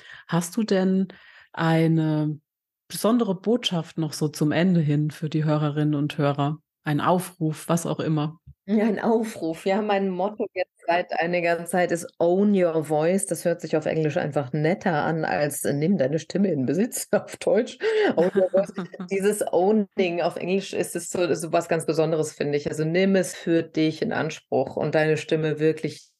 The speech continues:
Speaker 2: zu erheben, deine Ziele und Visionen zu sagen. Weil wenn du es nicht machst, dann, ähm,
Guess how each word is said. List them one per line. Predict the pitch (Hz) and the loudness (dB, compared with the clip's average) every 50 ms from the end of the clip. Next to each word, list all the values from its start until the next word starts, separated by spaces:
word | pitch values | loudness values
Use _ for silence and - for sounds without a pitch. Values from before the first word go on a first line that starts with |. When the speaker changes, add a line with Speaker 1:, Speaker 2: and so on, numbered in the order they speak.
| _ _ - | _ _ -8
Speaker 2:
zu | - - - 143 | -4 0 2 2
erheben, | - 147 151 151 175 190 175 160 165 160 156 151 151 - _ - - - - - - - - - - - | 2 2 2 2 2 0 2 2 0 0 0 -2 -4 -10 _ -20 -20 -20 -20 -20 -20 -20 -20 -20 -8 -2
deine | - 160 156 156 156 | 0 2 2 2 0
Ziele | 156 - - 165 156 | 0 -2 0 0 2
und | 151 143 135 | 0 0 0
Visionen | 143 135 139 143 151 147 147 | -2 0 0 0 0 0 0
zu | 135 - - 139 | -2 -2 -2 -2
sagen. | 127 123 143 139 147 156 156 131 135 127 127 131 - | -2 0 0 2 2 2 0 0 0 0 -2 -2 -2
Weil | 135 139 135 131 | -2 -2 0 -2
wenn | 143 139 131 | -2 -2 -2
du | 139 | -4
es | 143 - - | -4 -4 -4
nicht | 143 139 - - | -6 -6 -2 0
machst, | 170 170 170 180 190 - - - - - | 2 4 4 2 0 -2 -8 -10 -4 0
dann, | 160 143 143 143 147 147 151 151 | 0 0 2 0 -2 -2 -2 -2
ähm, | - - 147 143 139 143 139 139 131 127 | 0 2 2 2 2 0 -2 -4 -6 -8